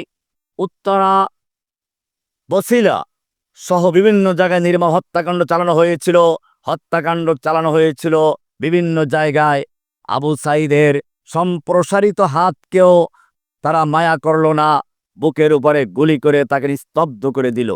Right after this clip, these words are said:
এভাবেই যখন জালিম শাহী নিজের ক্ষমতাকে পাকাপোক্ত করা, স্থায়ী করার জন্য, নিজের ক্ষমতাকে ফেরাউনদের মতো চিরস্থায়ী করার জন্য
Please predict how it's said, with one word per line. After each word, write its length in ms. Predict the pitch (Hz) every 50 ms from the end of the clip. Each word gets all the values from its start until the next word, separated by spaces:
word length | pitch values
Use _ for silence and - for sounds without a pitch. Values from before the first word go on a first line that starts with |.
| 78 - _ _ _ _ _ _ _ _ _
এভাবেই 460 | - 190 220 226 233 233 247 254 240
যখন 400 | 196 247 214 180 247 240 240 226
জালিম 420 | 175 240 233 240 240 247 247 247
শাহী 380 | - - 262 254 220 190 190 139 104 - _ _ _ _ _ -
নিজের 300 | 170 226 220 247 254 247
ক্ষমতাকে 580 | - - - - 220 240 247 214 247 220 254 254
পাকাপোক্ত 520 | 180 233 240 226 254 226 254 208 - -
করা, 320 | 262 214 262 247 240 233 247
স্থায়ী 340 | - - - - 254 277 254
করার 280 | 214 269 247 247 226 175
জন্য, 420 | 143 269 269 254 233 208 156 110 - _ _ _ _ _ _
নিজের 360 | 156 220 247 208 262 262 254
ক্ষমতাকে 560 | 208 - - - 247 254 254 190 247 240 233 247
ফেরাউনদের 640 | - 208 208 233 240 254 254 254 247 233 254 240
মতো 160 | 240 240 240
চিরস্থায়ী 600 | 226 - 254 240 254 - - _ - 247 262 262
করার 280 | - 269 262 247 247 226 175
জন্য 540 | 143 131 262 254 247 240 247 240 240 233